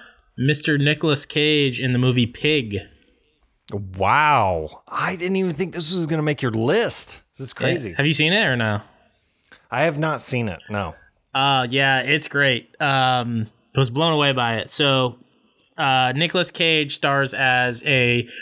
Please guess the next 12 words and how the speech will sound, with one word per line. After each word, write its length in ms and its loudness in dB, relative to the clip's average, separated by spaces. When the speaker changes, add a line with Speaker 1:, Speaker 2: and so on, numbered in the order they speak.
Speaker 1:
truffle 480 0
hunter. 360 0
He's 200 0
a 80 0
former 340 0
chef 480 0
who, 360 2
Speaker 2:
Hmm. 80 -4
Speaker 1:
uh, 300 2
his 140 -2
wife 220 2
dies, 640 2